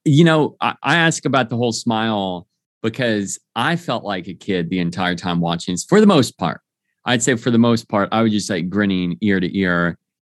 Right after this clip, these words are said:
And I was just, like, in this movie. In the beginning, um, I'm like, "Hmm, this, this will be a little interesting." But my goodness, there were just so many parts where I'm like, "Good grief, it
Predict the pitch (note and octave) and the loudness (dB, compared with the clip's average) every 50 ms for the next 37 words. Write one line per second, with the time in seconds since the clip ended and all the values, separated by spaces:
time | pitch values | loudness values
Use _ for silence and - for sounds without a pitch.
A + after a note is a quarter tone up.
0 | _ - A#2+ B2+ C3 - B2+ D#3 F#3 G3+ G3 D3 C3 G#2+ - - G2+ F#2 E2+ - | _ -2 0 0 0 0 0 0 0 0 0 0 -2 -4 -2 -2 -4 -4 -4 -8
1 | _ - A2+ G#2+ G#2 G2+ G2 F#2 F2 - - G2+ G2 F#2+ F2+ F#2 F#2 F2+ F#2 F2+ | _ -4 -2 0 0 0 0 -2 -4 -4 -2 -2 0 0 0 0 0 0 -2 -4
2 | - _ _ _ _ _ _ - D3 E3+ E3 B2 A#2+ A2+ D3 E3+ F#3+ G3+ G3+ G3+ | -6 _ _ _ _ _ _ 2 4 4 4 4 2 2 2 2 2 2 2 2
3 | F#3+ F3 - - - B2+ A#2 A2+ A2 G#2+ G2+ G2+ F#2+ - - A#2+ A2+ A2+ G#2 G2+ | 0 -2 -4 -6 -4 -2 -2 0 0 0 0 -2 -4 -4 -4 -2 -2 0 -2 -2
4 | - _ _ - F3 D#3+ D3 C3 A#2+ A2 G#2 G2+ G2+ G#2+ C#3 D#3 - - - - | -6 _ _ -6 -2 -2 0 2 2 2 2 0 0 0 0 -2 -2 -4 -8 -4
5 | C3 D3+ D#3 - E3+ C#3 A#2+ B2+ A#2+ A2 G#2 G#2 G2+ G2 F#2+ - G2+ G2+ F#2+ - | -4 -4 -2 -2 -2 -2 0 2 2 2 2 2 0 0 -2 -2 -2 -4 -4 -4
6 | - F2+ - - - G2 F#2 F2 E2+ F2 E2+ - _ _ _ _ _ _ - G2+ | -6 -8 -8 -4 -2 -2 0 0 0 -2 -4 -6 _ _ _ _ _ _ -4 -4
7 | G2+ - - G2+ G#2 A#2 B2+ B2 A2+ G#2 F2+ - - A#2 A2 G2 F#2+ F#2 E2+ - | -4 -2 -2 -2 -2 -2 0 0 2 0 0 0 2 4 4 4 4 2 0 0
8 | - - G2 F#2 F2+ F2 F2 F2 F2+ F2 - - - G2 F#2 F2+ F2+ F2 E2+ E2 | 0 0 2 2 2 2 0 0 -2 -4 -4 -4 -4 -2 -2 0 0 0 -2 -4
9 | - - - F#2+ F2 E2 D2 - - - - G2 F#2 F2+ F2+ F2+ F2+ F2 D#2+ C#2+ | -6 -6 -4 -2 -2 -2 -2 -4 -6 -6 -2 -2 0 0 0 -2 -2 -4 -4 -6
10 | - _ _ _ - D3 D#3 D3+ C#3 A#2+ G2 F2 - A2 G#2 G2+ G2+ A2 A#2 B2+ | -8 _ _ _ -4 -2 0 0 0 0 -2 -4 -2 -2 -2 -2 -2 -4 -4 -4
11 | C#3+ D#3+ F3 F3 E3+ D3+ C3 A#2 G#2+ G2+ - - G#2 E2+ - | 0 4 6 8 8 10 8 8 6 4 2 -2 -4 -4 -4